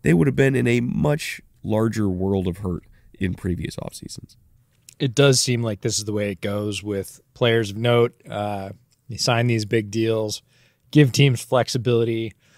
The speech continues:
Speaker 2: allow them to convert bonuses into salary and lots of other financial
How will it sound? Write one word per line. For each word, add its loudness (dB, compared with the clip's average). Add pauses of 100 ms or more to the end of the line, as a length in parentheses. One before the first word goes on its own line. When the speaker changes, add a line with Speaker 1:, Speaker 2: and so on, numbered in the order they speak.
(260)
Speaker 2:
allow 4
them -2
to -2 (160)
convert 2 (500)
bonuses 2
into -4
salary 0
and -8 (1000)
lots 6
of 0
other 0
financial -4